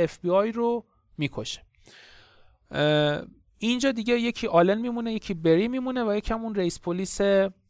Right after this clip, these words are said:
شهر که حالا، اه، اومده بودش سراغشون. این سه تا وقتی این چیزو می‌بینن، این اتفاق رو می‌بینن، حالا باید یه تصمیم بگیرن دیگه، یه خاکی تو سرشون بریزن.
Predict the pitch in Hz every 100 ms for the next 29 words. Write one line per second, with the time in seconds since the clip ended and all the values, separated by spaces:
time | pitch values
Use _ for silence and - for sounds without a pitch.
0 | - _ - - 120 - 131 - 143 123
1 | 120 123 135 123 120 117 - - 123 117
2 | 110 - 135 127 120 120 120 117 117 -
3 | - 120 104 - - - - _ - -
4 | _ - 233 - 262 262 254 - 247 226
5 | 233 240 226 226 220 220 220 220 208 190
6 | 202 - 202 202 208 208 202 202 202 208
7 | 196 147 151 165 170 180 156 175 175 156
8 | - 190 175 143 127 123 135 143 160 160
9 | 147 151 147 160 139 113 98 -